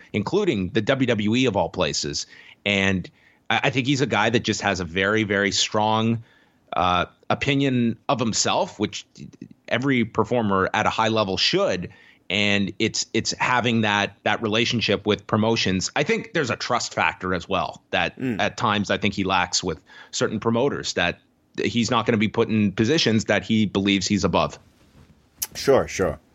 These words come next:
Speaker 2: Um, so yes, Low Ki on the way out. Kazushi Sakuraba on the way in, in, well, in twenty thirteen. So he came in, in the, the autumn of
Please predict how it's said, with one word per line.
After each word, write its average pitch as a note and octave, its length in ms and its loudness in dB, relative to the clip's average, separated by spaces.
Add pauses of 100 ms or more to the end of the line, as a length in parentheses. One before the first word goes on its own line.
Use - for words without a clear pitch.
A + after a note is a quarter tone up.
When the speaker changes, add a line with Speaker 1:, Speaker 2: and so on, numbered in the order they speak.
(460)
Speaker 2:
Um, B2 840 0
so C3 320 0
yes, A#2+ 720 0
Low C3 200 2
Ki C3 160 0
on A#2 120 2
the A2 80 0
way G#2+ 260 2
out. G#2 340 0
Kazushi A#2+ 400 -2
Sakuraba G2+ 840 0
on F#2 320 -4
the F2 120 -8
way E2+ 400 -4
in, E2 520 -6 (120)
in, E2 580 -2 (100)
well, D#2 240 2
in D2 180 -4
twenty F2 240 0
thirteen. D#2+ 480 0
So F2 140 2
he F#2 120 4
came G2 280 2
in, E2+ 180 2
in D#2+ 240 -2
the, D#2 440 0
the D2+ 280 -2
autumn G2+ 540 2
of D2 320 -4